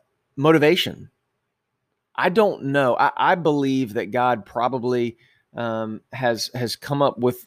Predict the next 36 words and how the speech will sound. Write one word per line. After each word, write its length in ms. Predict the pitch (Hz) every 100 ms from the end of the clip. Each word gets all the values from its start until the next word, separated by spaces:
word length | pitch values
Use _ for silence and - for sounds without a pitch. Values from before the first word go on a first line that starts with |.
| _
with 220 | 120 120
an 80 | 110 117
answer 360 | 127 131 117
to 120 | -
that 200 | 110 92 -
question. 300 | 104 - 101
God 220 | 135 156
has 260 | 160 147
an 60 | 131
answer 280 | 127 120 110
to 40 |
that 160 | 101 90
question. 320 | 95 92 87
We're 100 | 131
not 160 | 151 123
gonna 140 | 107
catch 300 | - 127 -
him 140 | 104
off 220 | 92 90 87
guard, 420 | 87 69 - _ _
okay? 320 | 113 117 107 104 - _
Um, 340 | 113 107 101 - _
I, 140 | 104 -
I 260 | 110 - 117
just 180 | 104 -
don't, 200 | 104 -
I 60 | 110
don't 220 | 110 76
believe 280 | 113 120 92
that. 260 | 80 - - - _ -
Uh, 220 | 110 95 - - _
so 180 | - 143
what 180 | 127 151
I 200 | 170 180
have 180 | 139
come 340 | - 143 120